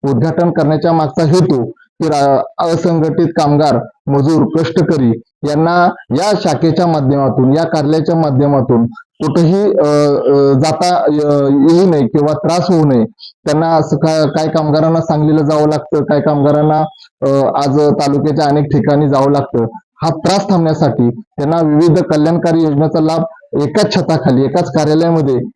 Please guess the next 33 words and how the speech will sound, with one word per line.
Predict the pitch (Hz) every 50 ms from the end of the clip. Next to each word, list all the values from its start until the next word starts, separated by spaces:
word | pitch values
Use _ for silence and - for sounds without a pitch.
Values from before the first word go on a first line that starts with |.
| _ - 120
घेता | 151 160 160 185 180 170
यावा, | 151 131 117 110 110 120 - _ _ _ _ - -
हा | 175 170 170
उद्देश | 165 147 131 131 175 180 151
डोळ्यासमोर | - 165 151 151 151 147 170 156 147 147 -
ठेवून | - - 185 160 143 127 - - - _
आपल्या | - 139 139 151 156 160
या | 156 165
कार्यालयाचं | 165 160 156 143 139 139 139 131 139 175
उद्घाटन, | 156 123 113 123 139 131 - 156 160 160
अ, | 151 147 139 139 139 135
केलं | 127 - - 139 135 131 143 139
आहे. | 147 147 123 120 110 107 107 _ - - - _ _ -
आणि | 139 151 165 175
करत | 165 165 165 156 165 170 185
असताना | 170 165 - 175 165 170 175
मला | 170 160 160 170 175 180 180 139 143 139 135 _ - 139
या | 156 170
तालुक्यातील | 170 175 160 156 160 165 - 180 170 156 160 - 185 190 202 196 - _ - - -
आणि | 160 185 185
जिल्ह्यातील | 160 170 160 165 185 196 170 208 196 -
कामगारांना | - 180 175 170 165 175 180 190 190 202 208
आव्हान | 202 175 165 175 190 202 190
करायचं | 208 190 170 156 135 131 143
आहे | 123 117
की | 120 - _ _ - - 175
प्रत्येकांची | 151 - 156 160 - - - 185 214 208 196 180 202 208 185 160
जर | 180 196
नोंदणी | 180 190 180 170 165 175 202 220
झाली | 175 196 185 165 160
नसेल | 151 156 139 - 139 127 117
तर | 113 - _ _ - 160 151
नोंदणीसाठी, | 147 156 156 151 165 180 196 - 151 185 147 - 143 127 120